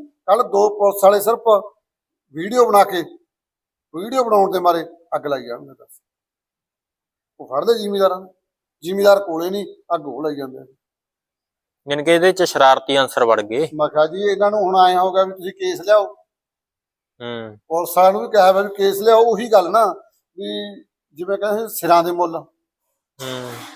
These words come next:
Speaker 1: ਹੁਣ ਇਹਨਾਂ ਨੂੰ ਕੇਸਾਂ ਦੇ ਮੁੱਲ ਪੈਂਦਾ, ਫੇਰ ਹੀ ਇਹਨਾਂ ਦੀ ਤਰੱਕੀ ਕਰਨਗੇ।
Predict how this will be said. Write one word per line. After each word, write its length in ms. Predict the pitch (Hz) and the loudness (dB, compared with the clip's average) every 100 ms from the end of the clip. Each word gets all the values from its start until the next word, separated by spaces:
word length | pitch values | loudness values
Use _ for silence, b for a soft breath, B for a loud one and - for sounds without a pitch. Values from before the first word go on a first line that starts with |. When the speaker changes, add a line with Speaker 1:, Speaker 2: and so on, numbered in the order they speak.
| - | -2
Speaker 1:
ਹੁਣ 120 | 185 | 0
ਇਹਨਾਂ 140 | 233 | 0
ਨੂੰ 100 | 262 | -2
ਕੇਸਾਂ 280 | 254 226 220 | 0 2 4
ਦੇ 60 | 220 | 2
ਮੁੱਲ 180 | 220 202 | 0 -2
ਪੈਂਦਾ, 240 | 202 220 | -2 -2
ਫੇਰ 220 | 180 202 | 0 0
ਹੀ 60 | 226 | 0
ਇਹਨਾਂ 140 | 226 | -2
ਦੀ 60 | 214 | -2
ਤਰੱਕੀ 320 | 180 - 151 | -4 -8 -4
ਕਰਨਗੇ। 320 | 160 - 349 | -4 -4 -8